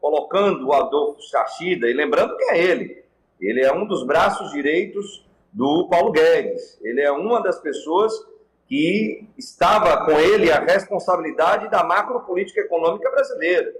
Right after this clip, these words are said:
Mudou alguma coisa com os presidentes? Não. Mudou alguma coisa com as mudanças no Conselho de Administração da Petrobras? Também não.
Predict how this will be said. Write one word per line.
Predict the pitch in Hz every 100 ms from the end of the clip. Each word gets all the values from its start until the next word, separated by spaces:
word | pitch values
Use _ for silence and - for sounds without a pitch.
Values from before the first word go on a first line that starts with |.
| - _ _ _ _
Mudou | 202 294 254 226 254 233
alguma | 190 175 185 170
coisa | - 170 165 151
com | 151
os | 156
presidentes? | - 160 143 131 175 -
Não. | 254 170 127 95 -
Mudou | 190 240 254 254
alguma | 226 208 175
coisa | 165 175 156 131 - - _ _ -
com | 202 233 214 185 -
as | 170 180
mudanças | 165 165 196 180 165
no | 175
Conselho | 170 160 170
de | 160
Administração | 160 156 151 139 147
da | 143
Petrobras? | 147 143 143 151 214 - - - -
Também | 226 220 269
não. | 262 165 120